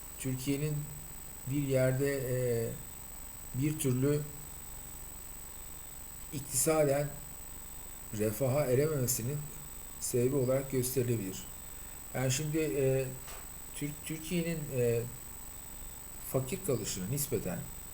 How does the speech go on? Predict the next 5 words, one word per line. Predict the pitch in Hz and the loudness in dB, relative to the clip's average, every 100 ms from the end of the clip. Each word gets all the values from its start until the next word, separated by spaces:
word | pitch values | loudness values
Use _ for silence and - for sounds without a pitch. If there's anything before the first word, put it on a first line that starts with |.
| - | -6
fakir | 113 117 147 | -4 -2 -2
kalışını | 127 95 87 90 123 147 - - - - - - - - | -2 -2 -2 -2 -4 -4 -8 -12 -12 -12 -12 -10 -10 0
ve, | 123 127 | 4 4
e, | 117 120 117 110 110 107 127 - - - - - 104 | 4 4 4 2 0 -2 -4 -8 -12 -12 -12 -8 2
refahın | 110 117 143 139 | 4 6 4 4